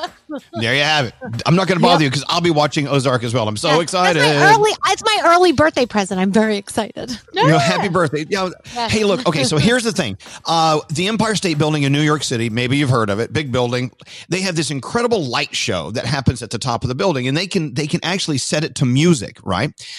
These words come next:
Speaker 1: So we
Speaker 2: Yeah.
Speaker 1: have, we are working on an agreement with the Empire State Building. Hopefully this is gonna go through, where we can play a song on our station, Z one hundred, and then everyone in New York who can see the Empire State Building can listen to the song and watch the Empire State Building do its magic show, right?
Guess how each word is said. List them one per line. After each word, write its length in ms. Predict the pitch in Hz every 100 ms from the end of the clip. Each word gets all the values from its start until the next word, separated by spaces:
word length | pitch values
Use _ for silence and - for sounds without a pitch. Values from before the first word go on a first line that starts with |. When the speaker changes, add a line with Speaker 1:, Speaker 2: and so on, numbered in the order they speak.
| - -
Speaker 1:
So 200 | - 165
we 260 | 131 143 220
Speaker 2:
Yeah. 60 | 240
Speaker 1:
have, 100 | 185
we 180 | 151 214
are 140 | 185
working 420 | 170 151 156 170 151
on 320 | 120 127 135
an 80 | 131
agreement 400 | 135 113 117 120
with 100 | 120
the 100 | 131
Empire 280 | 135 131 135
State 180 | 131 95
Building. 180 | 101 101
Hopefully 360 | 143 151 165
this 260 | 151 139 131
is 80 | 127
gonna 180 | 127
go 120 | 123 127
through, 260 | - 110 - - -
where 140 | 139 151
we 120 | 208
can 160 | 180
play 240 | 139 185 190
a 80 | 185
song 720 | - 214 202 143 123 139 139 - _
on 260 | 143 175 190 -
our 260 | 139 156 160
station, 480 | - 151 120 139
Z 140 | 107 135
one 120 | 202
hundred, 380 | 160 123 90 104 - - -
and 80 | 156
then 60 | 170
everyone 260 | 175 208 226
in 100 | 185
New 40 |
York 260 | 165 156 156
who 80 | 139
can 160 | 135 120
see 200 | 247 262
the 140 | 185
Empire 240 | 131 123
State 180 | 110 123
Building 260 | 110 117 120
can 160 | 143 110
listen 280 | 123 147 202
to 100 | 196
the 100 | 190
song 500 | - 151 131 131 139 - _ _ _
and 180 | 147 143
watch 380 | 123 135 143 -
the 100 | 143
Empire 200 | 131 127
State 240 | 123 123
Building 240 | 107 120 123
do 140 | 104
its 100 | 120
magic 380 | 196 220 180 160
show, 180 | - 87
right? 260 | 92 127